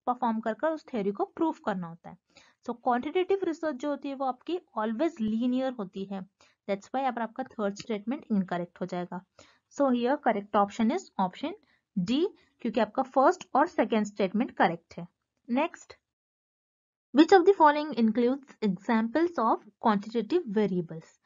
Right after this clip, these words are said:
इस क्वेश्चन में हमें फाइंड आउट करना है कि हमें किस ऑप्शन में क्वांटिटेटिव वेरिएबल्स की एग्जांपल्स गिवन है। So हम one by one options देखेंगे। ऑप्शन A, एज, टेम्परेचर,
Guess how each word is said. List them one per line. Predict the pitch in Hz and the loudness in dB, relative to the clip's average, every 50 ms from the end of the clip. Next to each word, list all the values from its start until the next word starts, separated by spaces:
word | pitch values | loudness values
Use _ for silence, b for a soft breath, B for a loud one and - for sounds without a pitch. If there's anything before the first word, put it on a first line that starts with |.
| b b b b - | b b b b -6
इस | 302 - | -4 0
क्वेश्चन | - 370 370 - 381 381 | 2 2 2 2 2 2
में | 392 | 2
हमें | 381 381 392 | 2 2 0
फाइंड | 392 330 254 226 220 | 0 0 0 2 0
आउट | 226 226 | 0 -2
करना | - 247 226 226 226 226 | -2 -2 -2 0 0 -2
है | 233 226 294 381 b b b b b _ _ | -2 -2 -4 -8 b b b b b _ _
कि | - | 0
हमें | 294 277 285 277 294 330 320 _ _ _ - | 0 0 0 -2 -4 -6 -6 _ _ _ 2
किस | 330 339 381 392 - - - | 2 4 4 2 0 -2 -4
ऑप्शन | 226 208 208 - - - 254 | -4 -4 -4 -6 -6 -4 -4
में | 247 247 285 | -2 -2 -4
क्वांटिटेटिव | 311 - _ _ _ - 247 220 220 254 277 254 240 302 302 | -6 -8 _ _ _ -4 -2 -2 0 -2 -4 -4 -4 -4 -2
वेरिएबल्स | 254 226 220 208 202 208 220 202 214 214 214 - | 0 0 0 0 0 0 0 0 -2 -2 -4 -4
की | - 302 | -4 -2
एग्जांपल्स | 285 233 175 - - 208 196 190 196 196 247 339 392 - - - | -2 -2 -2 -2 -2 0 0 0 0 0 0 0 -2 -4 -6 -2
गिवन | 180 190 208 175 180 165 | 0 2 2 2 0 -4
है। | 160 151 156 160 - b b b b b b b b b - | -8 -10 -14 -16 -18 b b b b b b b b b -4
So | - | 0
हम | 254 254 254 247 240 | 0 2 2 2 0
one | 233 220 220 | 0 0 0
by | 226 226 220 | 0 0 -2
one | 247 240 233 214 | -4 -4 -4 -4
options | 196 196 - - 240 240 226 | -6 -4 -4 -4 -4 -2 -2
देखेंगे। | 233 240 240 240 240 254 311 403 b b b b b b b b - | -4 -4 -4 -4 -4 -4 -6 -8 b b b b b b b b 2
ऑप्शन | 226 226 220 - - 339 | 2 2 2 0 -6 -6
A, | - - 220 220 262 339 - - _ _ _ - | -4 -2 -2 -2 -2 -2 -6 -10 _ _ _ -2
एज, | 226 226 240 302 339 - - - - _ _ _ - | 0 2 2 0 -2 -4 -10 -20 -20 _ _ _ -2
टेम्परेचर, | 220 208 208 202 240 240 247 247 247 - 302 330 320 | -2 -2 -2 -2 -2 -2 -2 -2 -2 0 0 0 0